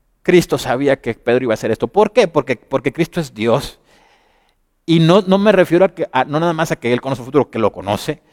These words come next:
pero porque Él conoce nuestra condición y sabe de la corriente, de la, de la, del poder de eso, del poder de la corriente del mundo.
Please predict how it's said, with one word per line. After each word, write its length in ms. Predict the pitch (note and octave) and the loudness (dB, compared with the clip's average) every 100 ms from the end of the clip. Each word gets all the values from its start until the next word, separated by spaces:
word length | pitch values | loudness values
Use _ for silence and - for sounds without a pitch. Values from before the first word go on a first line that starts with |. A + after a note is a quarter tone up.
| _ _ - | _ _ 2
pero 180 | F3 | 2
porque 280 | E3 E3+ - | 4 0 -2
Él 80 | F3+ | -2
conoce 400 | A3 G3+ G3+ A3 | -2 -2 0 0
nuestra 320 | G#3 F3+ C3 | 0 0 -2
condición 480 | A#2+ A2+ A2 C#3 F#3+ | -6 -6 -6 -4 -2
y 80 | G3+ | -4
sabe 240 | - F3+ | -4 -4
de 60 | G#3 | -4
la 100 | F3+ | -4
corriente, 340 | A#2+ B2+ - | -8 -8 -6
de 80 | D3 | -6
la, 140 | B2+ - | -6 -6
de 120 | B2 | -4
la, 160 | G#2+ - _ _ | -4 -6 _ _
del 140 | - A2+ | -8 -8
poder 480 | - B2+ B2 F3+ | 0 4 4 2
de 100 | G3+ | -2
eso, 460 | G#2+ - - F3 E3+ - | -6 -6 -10 -12 -14 -8
del 160 | C3 | -8
poder 280 | - C3 C#3+ | -4 0 0
de 60 | G#3 | 0
la 120 | G3+ | -2
corriente 380 | D3+ C#3+ F#3 A3 | 0 -2 -4 0
del 160 | F#3+ | 0
mundo. 320 | C#3+ F3+ B3+ | 2 0 -2